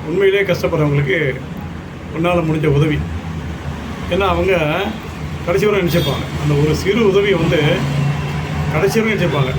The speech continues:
எனக்கு ஒருத்தர் வந்து வேலை வாங்கி கொடுத்தாரு. அந்த மனுஷனை எப்போல்லாம் நினைச்சிட்டே இருப்பேன். இன்னைக்கு நான் இந்த ஸ்டேஜ் இருக்கேன்னா அவர் தான் காரணம்.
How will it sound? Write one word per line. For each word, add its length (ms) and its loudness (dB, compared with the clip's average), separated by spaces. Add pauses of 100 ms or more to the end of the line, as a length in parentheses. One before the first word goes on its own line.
(600)
எனக்கு 240 0
ஒருத்தர் 220 0
வந்து 440 0 (800)
வேலை 160 4
வாங்கி 140 0
கொடுத்தாரு. 320 2 (1700)
அந்த 420 0
மனுஷனை 440 2 (1120)
எப்போல்லாம் 380 0
நினைச்சிட்டே 260 0
இருப்பேன். 260 0 (580)
இன்னைக்கு 240 2
நான் 160 4
இந்த 160 4
ஸ்டேஜ் 260 6
இருக்கேன்னா 440 4
அவர் 180 2
தான் 140 -2
காரணம். 400 0